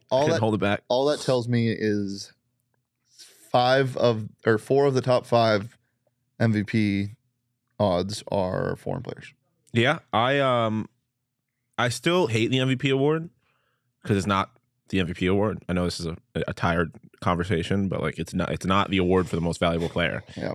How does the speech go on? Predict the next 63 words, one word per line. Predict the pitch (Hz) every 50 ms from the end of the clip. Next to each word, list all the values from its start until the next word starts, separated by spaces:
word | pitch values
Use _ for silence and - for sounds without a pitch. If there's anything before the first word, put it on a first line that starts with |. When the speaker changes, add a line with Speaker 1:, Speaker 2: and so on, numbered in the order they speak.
| - -
Speaker 2:
Um, | - 87 85 85
because | 82 80 - 85 -
if | 98
it | -
was, | - 151 180 180 151 127 135 147 160 160
Speaker 1:
It'd | 139 127 120
be | 110
going | 117 117 110 110 110 113 113 113 113 110 110 -
to | - 120 113 113 113 113 110 107 -
Shai | - 107
Gilgeous-Alexander. | 104 110 107 110 - - 113 98 104
Speaker 2:
Yeah, | 101
exactly | - 135 104 92 104 - - 175
what | 123 117
I | 117
was | 123
gonna | 117 131 131
say. | - - 82 82
It'd | 87 85
go | 98 101
to | -
S | 101 101 -
G | - 107 104
A, | 110 120 131 104
and | 113 110
then | 117 113 110
Luka | 123 127 - 120 107
would | 104 95
be | 95
a | 90
close | - - 87 80 -
second. | - 78 - - 65 - _ - -
Speaker 1:
Yeah. | - - 76 67
Speaker 2:
Um, | 82 98
and, | 131 175 190 190
and | 190 226 220 208
I | 214 214
mean, | 214 185 175 180 -
uh, | 139 160 - _ -
uh, | 151 147 143 135 120 113 - - _ _ _ 131 - - _ _ - 135
Jokic | 175 226 214 190 - -
would | 127
probably | 113 131 117 117 110
be | 101
third | - - 104 101 104
in | 120 135
that | 139 131
conversation, | - 151 143 139 147 156 151 151 156
I | 147
think. | 147 - 175 180 170 139
But | 123 110 92 - _ - - - -
in | _ -
terms | 160 170 139 139
of | 120 -
pure | - - 127 131 120
value | 95 104 98 104 107 113
to | 107 101
the | 95 -
franchise, | - 98 92 95 - 127 120 120 120 110 - -
S | 110 113
G | - 117 107
A | 104
is | 92